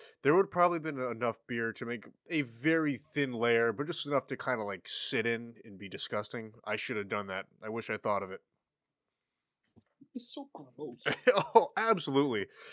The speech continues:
Speaker 1: And it would smell
Speaker 2: Rebecca
Speaker 1: so
Speaker 2: walks in
Speaker 1: bad. But it would have been funny.
Speaker 2: Rebecca walks in. Rebecca walks in. "What are you doing?" "Well, I'm sitting in a bath that's about one percent beer, ninety-five percent foam."
Speaker 1: <laughs> Yeah.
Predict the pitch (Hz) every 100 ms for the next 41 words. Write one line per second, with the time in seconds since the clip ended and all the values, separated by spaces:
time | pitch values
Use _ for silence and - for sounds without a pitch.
0 | - - 151 165 139 - - 160 160 139
1 | - 151 135 127 113 101 98 _ _ -
2 | 190 226 202 202 175 147 120 135 127 -
3 | 131 - _ _ _ _ - - 156 131
4 | 131 123 127 143 127 156 156 147 117 -
5 | 123 127 - 160 143 104 110 110 117 -
6 | 95 104 98 104 107 117 - 92 101 104
7 | 104 104 101 98 _ - 143 - - -
8 | - - - 101 101 - - - - -
9 | - - 214